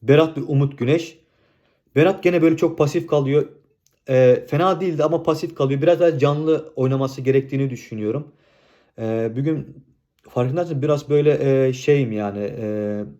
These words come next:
biraz da, e, iş-, işten konuşuyorum. Çünkü harbiden yani oynanan futboldan hiç memnun değildim. Çok kötüydü. Bir de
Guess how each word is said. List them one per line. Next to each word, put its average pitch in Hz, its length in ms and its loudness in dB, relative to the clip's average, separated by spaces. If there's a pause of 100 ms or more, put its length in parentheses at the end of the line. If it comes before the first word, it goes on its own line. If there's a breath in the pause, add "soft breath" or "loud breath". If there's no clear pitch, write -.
(400)
biraz 131 340 0
da, 135 260 2
e, 120 420 -2 (1400)
iş-, - 280 -10
işten 165 320 0
konuşuyorum. 139 560 0
Çünkü 156 280 -2 (200)
harbiden 151 400 -2
yani 143 200 -2
oynanan 151 260 0
futboldan 139 420 -4
hiç 143 160 -6
memnun 147 320 -2
değildim. 147 500 -6
Çok 160 220 0
kötüydü. 156 520 -2
Bir 139 140 0
de 156 160 2